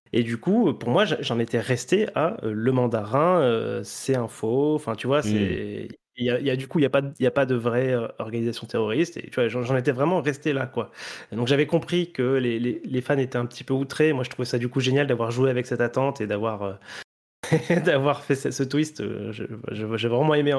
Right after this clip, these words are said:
Speaker 1: j'ai vraiment beaucoup aimé ce twist-là.
Speaker 2: Ouais. Moi, j'ai adoré aussi.
Speaker 1: Et, euh, et, et du coup, bah, j'en étais vraiment resté là. Et du coup, effectivement, si j'arrive à
Speaker 2: Ouais.
Speaker 1: Shang-Chi et qu'on me reparle d'un Mandarin, je, euh, ça, ça, je pense que ça, je
Speaker 2: Ah oui,
Speaker 1: serais un
Speaker 2: donc
Speaker 1: petit
Speaker 2: ils
Speaker 1: peu
Speaker 2: doivent
Speaker 1: troublé,
Speaker 2: expliquer,
Speaker 1: quoi.
Speaker 2: t'as raison,
Speaker 1: Et
Speaker 2: ouais.
Speaker 1: donc,
Speaker 2: Ouais,
Speaker 1: euh,
Speaker 2: ouais, il
Speaker 1: ouais,
Speaker 2: faut
Speaker 1: ouais.
Speaker 2: expliquer,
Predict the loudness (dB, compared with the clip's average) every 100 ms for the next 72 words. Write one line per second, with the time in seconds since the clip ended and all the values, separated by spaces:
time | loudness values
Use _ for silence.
0 | 0 -2 0 0 -2 -4 0 0 0 -4
1 | -6 -4 -2 -2 -4 -10 -2 2 4 4
2 | 4 4 4 4 4 4 2 -4 _ _
3 | _ _ -2 2 2 2 -2 -2 -4 -4
4 | 0 4 4 2 0 0 0 0 0 0
5 | 0 2 0 -6 -6 -6 -4 -6 -2 0
6 | 0 -2 -2 0 2 4 2 0 -2 0
7 | 0 0 0 2 2 2 2 2 2 2
8 | 2 2 2 2 0 -2 -8 -2 0 2
9 | 2 2 0 -6 -16 -10 -4 -4 -2 -4
10 | -2 4 6 8 6 2 4 6 6 4
11 | 6 6 6 6 6 4 4 2 2 0
12 | 0 -2 4 6 6 6 4 2 0 -10
13 | -8